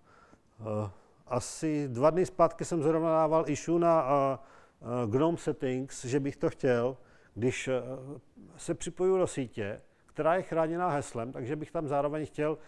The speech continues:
mít tu firewall zónu, abych si tam mohl vybrat, do které to patří.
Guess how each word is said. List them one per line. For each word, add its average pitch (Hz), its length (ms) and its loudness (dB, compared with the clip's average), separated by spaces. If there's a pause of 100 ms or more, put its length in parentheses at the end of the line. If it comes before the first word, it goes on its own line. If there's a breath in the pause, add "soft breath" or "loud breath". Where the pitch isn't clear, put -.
(160 soft breath)
mít 139 160 -4
tu 160 100 -6
firewall 143 440 2
zónu, 135 280 0
abych 135 240 -4
si 143 80 -8
tam 143 120 -2
mohl 135 180 0
vybrat, 131 340 -2
do 131 80 -4
které 135 260 -4
to 139 100 -10
patří. 104 440 -12